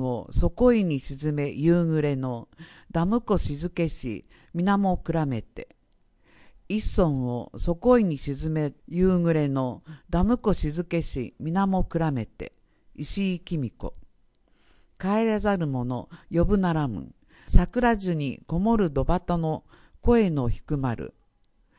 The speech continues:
帰らざる者、呼ぶならむ。桜樹にこもる土鳩の声の低まる。田中武子。米寿経て新たなる友の出会いあり。天の啓示のごとき見巡り。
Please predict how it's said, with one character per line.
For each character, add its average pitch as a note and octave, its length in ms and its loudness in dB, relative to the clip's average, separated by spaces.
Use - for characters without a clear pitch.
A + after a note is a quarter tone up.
帰 G#3 240 0
ら G#3+ 180 2
ざ G3 200 0
る E3+ 120 -2
者、 A#2+ 460 -4
呼 E3 120 2
ぶ F#3+ 120 2
な F3+ 180 0
ら D#3 120 0
む。 G#2+ 260 -8
桜 A#3 480 4
樹 F3+ 200 -4
に C3+ 340 -6
こ F3 120 -2
も A3+ 160 2
る G#3 140 0
土 C#3 160 -2
鳩 E3+ 340 -2
の D3 320 -6
声 A3 280 2
の C3+ 180 -2
低 C#3+ 300 -4
ま C3+ 160 -4
る。 E2+ 200 -12
田 F3 120 0
中 G3+ 260 0
武 E3 340 -4
子。 - 240 -10
米 G#3+ 340 6
寿 G#3+ 180 2
経 F#3+ 180 0
て C#3 320 -6
新 A#3+ 280 0
た G3+ 140 -2
な F3 160 0
る C#3+ 120 0
友 G#3 320 0
の D3 160 0
出 C3+ 240 -2
会 E3+ 220 0
い B2 80 -4
あ A2+ 120 -4
り。 F2 300 -12
天 A3 320 4
の D3 100 0
啓 F3+ 300 0
示 F#3 180 -4
の E3+ 180 -2
ご F3 160 0
と E3+ 160 0
き A#2 240 -10
見 C3+ 140 -2
巡 C3 400 -2
り。 G#2 240 -8